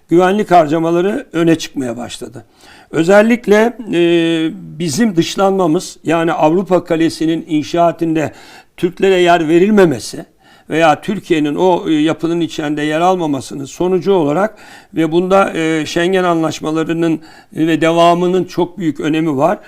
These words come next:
E, bu Avrupa ülkeleri kendi ordularını kurmaya başladılar. Yani, e, güvenlik sistemlerinde ve sadece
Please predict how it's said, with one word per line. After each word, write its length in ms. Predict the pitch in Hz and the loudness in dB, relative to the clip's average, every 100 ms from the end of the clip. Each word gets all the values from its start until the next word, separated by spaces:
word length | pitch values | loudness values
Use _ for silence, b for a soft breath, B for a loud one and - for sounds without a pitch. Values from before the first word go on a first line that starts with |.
| B B B | B B B
E, 360 | 170 160 165 170 | -4 -2 -4 -6
bu 80 | - | 0
Avrupa 380 | 160 190 196 180 | 2 2 2 2
ülkeleri 420 | 170 165 175 190 | 4 0 0 -2
kendi 360 | - 175 185 | -2 -2 0
ordularını 680 | 202 - 175 160 180 180 180 | 0 2 2 2 0 0 -2
kurmaya 380 | - 151 120 123 | -4 -8 -6 -8
başladılar. 600 | 123 - - 135 139 110 - | -10 -14 -14 -12 -10 -10 -10
Yani, 440 | 165 175 175 175 220 B B B _ | -2 0 2 0 -4 B B B _
e, 300 | - 165 160 | -6 -2 -2
güvenlik 480 | 147 170 185 196 175 | 2 2 2 0 -6
sistemlerinde 1000 | - - 185 170 165 156 160 156 208 226 B B B | -12 -8 -4 -2 -2 -2 -2 0 -2 -2 B B B
ve 300 | 160 170 208 | -4 -2 -2
sadece 580 | 180 - 214 226 180 170 | -4 4 4 4 2 2